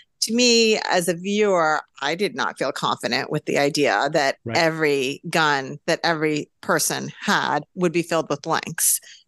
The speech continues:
Speaker 1: And I mean, that did end up being the situation in a different way, that some people had blanks and some people had real bullets. <clears throat>
Speaker 2: Okay.
Speaker 1: My guess would have been from the start, rather than replacing them.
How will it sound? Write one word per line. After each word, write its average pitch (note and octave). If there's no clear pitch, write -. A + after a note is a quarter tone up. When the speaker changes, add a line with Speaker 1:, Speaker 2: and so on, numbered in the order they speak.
Speaker 1:
And G3
I F3+
mean, F3
that E3+
did G#3
end E3+
up D3+
being D3+
the C#3+
situation C#3
in C#3+
a D3
different -
way, -
that -
some -
people D#3+
had E3
blanks D#3
and D3
some -
people E3
had A#3
real D4+
bullets. C#3+
<clears throat> F3+
Speaker 2:
Okay. C4
Speaker 1:
My F#3+
guess E3
would F3
have D3+
been D#3
from D3+
the D3
start, D3
rather D#3
than D3
replacing D3+
them. C3+